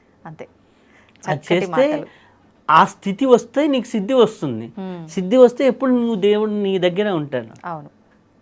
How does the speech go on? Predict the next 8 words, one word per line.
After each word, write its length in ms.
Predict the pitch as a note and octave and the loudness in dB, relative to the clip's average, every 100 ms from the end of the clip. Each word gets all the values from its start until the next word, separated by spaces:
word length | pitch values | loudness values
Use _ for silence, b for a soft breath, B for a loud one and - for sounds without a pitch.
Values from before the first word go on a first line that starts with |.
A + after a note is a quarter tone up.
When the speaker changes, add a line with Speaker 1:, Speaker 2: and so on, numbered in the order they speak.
| _ _ _ C#3 | _ _ _ -2
Speaker 2:
దేవుణ్ణి 640 | D#3+ F#3+ G3+ G#3 C4+ - - | 0 2 0 0 -2 -6 -6
ఇంకప్పుడు 340 | G3 A3 B3 | 0 0 0
నీ 160 | A#3 A3 | -4 -4
జీవితంలో 580 | G3 A#3 B3 B3 B3 C4+ B B B E3+ | -4 -4 -4 -2 -2 -4 B B B -6
ఇంకా 180 | F3+ | 0
ఇం-, 340 | F#3+ F3 F3 E3+ | 0 2 -2 -2
ఇంకేమీ 500 | E3 D#3+ G3 A#3+ A#3+ | -2 0 0 0 -2
లేదు. 520 | G3 A3+ G#3+ C#3+ C3 | 0 0 -2 -4 -8